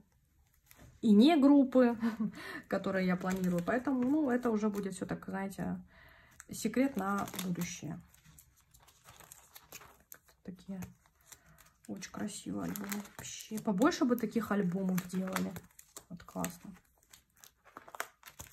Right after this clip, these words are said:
Так. Очень красиво. Ещё я хотела сказать пару слов.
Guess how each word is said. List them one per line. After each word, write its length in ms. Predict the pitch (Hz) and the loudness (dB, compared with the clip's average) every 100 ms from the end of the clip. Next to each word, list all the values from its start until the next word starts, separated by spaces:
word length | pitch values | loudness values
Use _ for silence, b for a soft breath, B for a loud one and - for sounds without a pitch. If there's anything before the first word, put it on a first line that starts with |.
| - _ - - - - _ _ _ - | -20 _ -20 -20 -20 -20 _ _ _ -14
Так. 300 | - - - - - - - - - - - _ _ _ _ _ _ _ _ - _ _ _ _ _ _ _ _ _ _ _ - _ _ _ _ _ _ - - - - - - - _ _ - - | -14 -16 -16 -18 -18 -20 -20 -20 -18 -18 -18 _ _ _ _ _ _ _ _ -20 _ _ _ _ _ _ _ _ _ _ _ -20 _ _ _ _ _ _ -18 -16 -16 -16 -18 -20 -20 _ _ -18 -14
Очень 200 | 202 - | -16 -14
красиво. 520 | - 214 - 214 208 - - _ b b | -12 -12 -12 -12 -12 -14 -20 _ b b
Ещё 180 | 233 403 | 4 6
я 120 | 415 | 6
хотела 340 | 311 - 285 | 4 6 4
сказать 360 | 254 254 311 320 | 4 2 2 2
пару 280 | 262 240 214 | 0 0 -2
слов. 480 | - 262 320 - | -2 0 0 -4